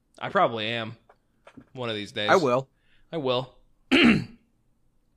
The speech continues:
Speaker 1: Uh, this has been the back half of episode thirty-one of Liars for Hire, where we talk about how much we hate children. Uh, <laughs> and I, let me tell you, everybody, this one's been a real winner, I think.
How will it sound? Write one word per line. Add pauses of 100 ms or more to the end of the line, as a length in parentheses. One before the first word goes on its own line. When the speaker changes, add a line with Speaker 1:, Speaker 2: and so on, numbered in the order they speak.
(560)
Speaker 1:
Uh,
this
has
been
the
back
half
of
episode
thirty-one
of
Liars
for
Hire,
where
we
talk
about
how
much
we
hate
children. (480)
Uh,
<laughs>
and
I,
let
me
tell
you,
everybody,
this
one's
been
a
real
winner,
I
think.